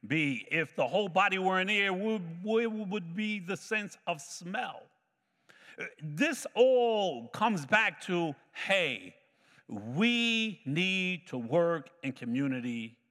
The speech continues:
with one another. We are the body. If you are an eye, can you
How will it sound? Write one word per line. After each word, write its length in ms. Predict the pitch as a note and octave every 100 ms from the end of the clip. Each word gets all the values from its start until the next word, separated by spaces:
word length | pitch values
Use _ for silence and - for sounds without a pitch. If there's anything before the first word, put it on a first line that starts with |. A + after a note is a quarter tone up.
| _ _
with 180 | A2 -
one 200 | G#2+ G#2+
another. 340 | G2 F#2 F2 - _ _ _ _ _ _ _ _ - -
We 340 | A2 D#3 G#3 F#3 -
are 560 | F3+ F#3 D#3 C#3+ C3 - -
the 300 | A2 G#2 B2
body. 500 | A#2+ C3+ G#2 D#2+ - - - _ _ _ _ _ _ _ _ _ _ _ _ _ _ _ _
If 560 | E3+ F3+ E3+ - - - _ _ _ _ _ _ _ _ _ _ _
you 360 | A#2+ C#3 B3+ C4
are 420 | G#3+ G3 F#3 D#3+ C3
an 160 | B2 -
eye, 340 | C3+ A#2 D2 - - _ _ _ _ _ _ _ _ _ _ _ _
can 440 | - - A3+ B3+ A#3+
you 520 | G#3+ G#3+ G#3 F3 E3